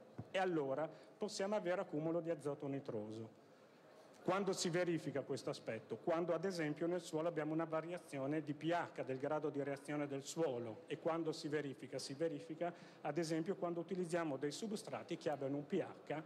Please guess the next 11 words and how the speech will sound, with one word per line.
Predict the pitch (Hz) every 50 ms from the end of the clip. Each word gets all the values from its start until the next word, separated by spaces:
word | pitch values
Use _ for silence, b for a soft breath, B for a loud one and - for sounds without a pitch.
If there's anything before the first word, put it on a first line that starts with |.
| B B B B B B
nettamente | 156 175 185 180 - 196 196 175 135 127 120 120 117 - - 151 151 160 - -
alcalino, | 175 156 151 147 - 147 143 135 123 113 113 117 120 123 - - - - - - - - - -
e | - 185
nel | 165 160 160
caso | 156 190 190 170 180
dei | 165 170 165
reflui | 175 170 170 165 139 139
zootecnici | 135 - 208 - - - - - 156 143 - 175 165
questo | - 151 - -
aspetto | 170 165 - - 117 123 - - - 165 170 165
esiste. | - 123 104 113 185 190 156 - - - -